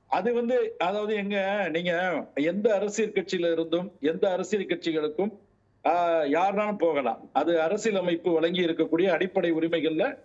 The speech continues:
ஒண்ணு. எப்படி வழிபாட்டு உரிமை இருக்கிறதோ, அது மாதிரி அரசியல் கட்சி தொடங்குறது, யூனியன் அமைக்கிறது, போராடுறது,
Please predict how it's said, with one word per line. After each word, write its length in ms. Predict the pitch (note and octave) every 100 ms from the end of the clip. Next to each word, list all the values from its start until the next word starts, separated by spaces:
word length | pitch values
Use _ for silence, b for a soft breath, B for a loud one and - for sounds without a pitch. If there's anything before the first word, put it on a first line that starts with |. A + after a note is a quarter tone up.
| _ -
ஒண்ணு. 300 | F3 F#3 D#3 - _ _ _ _
எப்படி 280 | D3+ F3 A3
வழிபாட்டு 500 | F#3+ G3+ A3+ A3 G#3+
உரிமை 240 | F3 E3+
இருக்கிறதோ, 680 | D#3+ D3+ C#3+ C#3 F3 F#3 -
அது 200 | D3+ F3
மாதிரி 200 | F#3+ G#3+
அரசியல் 380 | G3 G3 A3+ A3+
கட்சி 240 | G3 F#3+
தொடங்குறது, 640 | F3+ F3 F#3+ F3+ E3 E3 E3
யூனியன் 340 | E3 G#3+ G3+
அமைக்கிறது, 520 | F3 E3 E3 D3+ E3+ E3+
போராடுறது, 680 | F3 G3 F#3 E3 D3 E3